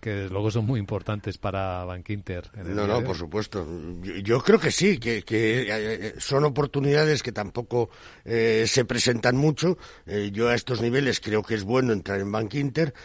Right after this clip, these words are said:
Speaker 2: Eh, quizás ahora lo que vamos a tener en su cotización es, eh, por ciertas dudas,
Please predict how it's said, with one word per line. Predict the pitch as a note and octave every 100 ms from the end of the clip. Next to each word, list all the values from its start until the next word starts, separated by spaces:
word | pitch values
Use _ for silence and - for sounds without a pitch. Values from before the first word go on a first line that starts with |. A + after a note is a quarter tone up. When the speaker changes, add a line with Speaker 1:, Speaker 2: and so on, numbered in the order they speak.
| - - -
Speaker 2:
Eh, | A2
quizás | G#2 A2 - B2+ C3+ C#3
ahora | C#3+ D3+ C3
lo | A#2+
que | A2+
vamos | A2+ A#2+ A#2+
a |
tener | G#2+ B2 C#3 B2
en | A2+
su | G2+ A2
cotización | A2+ G2 G#2+ G#2 G2 C#3 C#3 B2+
es, | C3+ - - - - -
eh, | G#2 G#2 G#2 G2 F#2+
por | A2+ G2+
ciertas | - C3+ B2 C3+ A2
dudas, | D#3+ D3+ A#2+ -